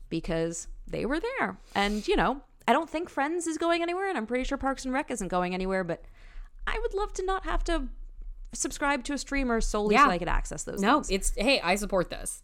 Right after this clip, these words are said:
Speaker 1: Yeah. So anyway, so get your Surface D V D. There's still time. We will be back next week with that. But in the meantime, Jordan, where can we find you?
Speaker 2: You can find me on Twitter at Jorcru, J O R C R U. Uh, really good episodes of the Feeling Seen pod coming up recent,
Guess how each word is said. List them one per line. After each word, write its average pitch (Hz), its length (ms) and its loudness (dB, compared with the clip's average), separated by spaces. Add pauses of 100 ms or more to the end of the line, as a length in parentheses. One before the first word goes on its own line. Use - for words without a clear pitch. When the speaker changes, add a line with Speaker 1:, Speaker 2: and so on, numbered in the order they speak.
Speaker 1:
Yeah. 175 200 0 (220)
So 175 400 6
anyway, 185 420 2 (380)
so 196 300 4 (180)
get 233 180 4
your 247 180 0
Surface 208 440 2
D 190 160 2
V 185 120 2
D. 180 140 2
There's 160 160 -4
still - 140 -8
time. 240 500 0
We 180 160 -2
will 185 100 2
be 180 100 2
back 165 220 -4
next 170 260 -4
week 165 160 -4
with 160 140 -6
that. 240 320 4
But 233 80 4
in 233 60 2
the 247 60 -2
meantime, 349 400 -2
Jordan, 349 320 -2
where 339 140 -2
can 330 140 -6
we 240 80 -2
find 156 280 -6
you? - 80 -10 (580)
Speaker 2:
You 339 120 -2
can 508 120 6
find 349 140 6
me 220 80 8
on 202 120 6
Twitter 208 340 4
at 185 200 4
Jorcru, 180 680 2
J 175 240 4
O 175 140 2
R 170 360 0
C 208 480 -2
R 190 200 6
U. 233 600 6 (400)
Uh, 196 300 12
really 294 640 10
good 226 180 12
episodes 190 540 8
of 185 60 4
the 185 80 4
Feeling 180 320 4
Seen 175 280 2
pod 165 520 2
coming 190 260 2
up 175 140 2
recent, 175 340 0